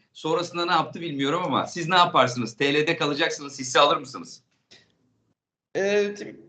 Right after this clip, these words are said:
Speaker 2: biraz alırım, evet. Ee, yani portföylerde bulunması gerektiğini düşünüyorum herkes için. O risk iştahınıza göre onun şeyi, e, oynayabilir. Yani, e, oranı oynayabilir aslında ama...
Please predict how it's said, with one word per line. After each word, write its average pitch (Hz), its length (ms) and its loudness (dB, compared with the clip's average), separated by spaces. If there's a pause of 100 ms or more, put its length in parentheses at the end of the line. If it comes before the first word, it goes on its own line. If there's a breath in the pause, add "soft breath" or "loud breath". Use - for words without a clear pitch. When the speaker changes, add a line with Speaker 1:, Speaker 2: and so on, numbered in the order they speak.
(100)
Speaker 2:
biraz 214 420 10
alırım, 180 400 4
evet. 143 540 2
Ee, 117 600 4
yani 127 340 6
portföylerde 147 800 6
bulunması 139 460 0
gerektiğini 104 560 0
düşünüyorum 87 500 -4
herkes 92 400 0
için. - 240 -2
O 156 200 8
risk 151 280 4
iştahınıza 143 560 6
göre 101 260 2
onun 131 440 2
şeyi, 107 280 0
e, 87 920 0
oynayabilir. 117 1080 6
Yani, 85 340 0
e, 82 480 2
oranı 107 360 6
oynayabilir 101 680 4
aslında - 360 6
ama... 185 260 6